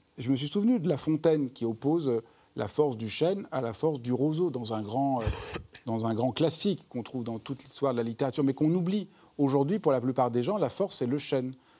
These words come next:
Mais il a raison, La Fontaine. La vraie force, c'est la force du roseau, qui,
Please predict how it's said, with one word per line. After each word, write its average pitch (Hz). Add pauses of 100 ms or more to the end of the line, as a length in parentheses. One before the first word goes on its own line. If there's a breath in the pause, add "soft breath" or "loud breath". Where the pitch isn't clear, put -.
(280 soft breath)
Mais 120 (300)
il 135
a 143
raison, 170
La 151
Fontaine. 117 (100)
La 127
vraie 113
force, -
c'est 117
la 110
force 170
du 123
roseau, 117 (340 soft breath)
qui, 135